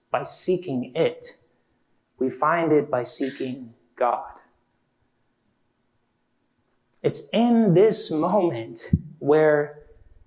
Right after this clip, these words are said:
Peter can finally admit, "I love you, God." That he runs out to meet Jesus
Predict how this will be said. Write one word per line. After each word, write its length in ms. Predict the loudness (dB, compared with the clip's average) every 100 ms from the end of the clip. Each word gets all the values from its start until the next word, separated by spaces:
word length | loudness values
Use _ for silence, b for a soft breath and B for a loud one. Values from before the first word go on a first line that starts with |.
| _ -20 _
Peter 400 | 0 4 6 6
can 260 | 2 -2 -4
finally 600 | -2 0 0 2 2 2
admit, 640 | 2 2 0 -4 -8 -16 -20 _ _ _ _ _ _ _ _ _ _ _ -20 _ _
"I 100 | -10
love 280 | -2 -2 -2
you, 120 | -8 -16
God." 380 | -20 -20 -20 _ _ _ _ _ _ _ _ _ _ _ _ _ _ -2
That 400 | 0 0 -4 -14 _
he 400 | -4 2 2 4
runs 1400 | 2 4 4 4 4 2 4 4 4 0 -4 -8 -12 -20 -8 -2
out 460 | 0 0 -4 -10 -20 -20
to 140 | -10
meet 320 | -4 0 -2 -2
Jesus 760 | -6 -6 -8 -14 -16 -20 -20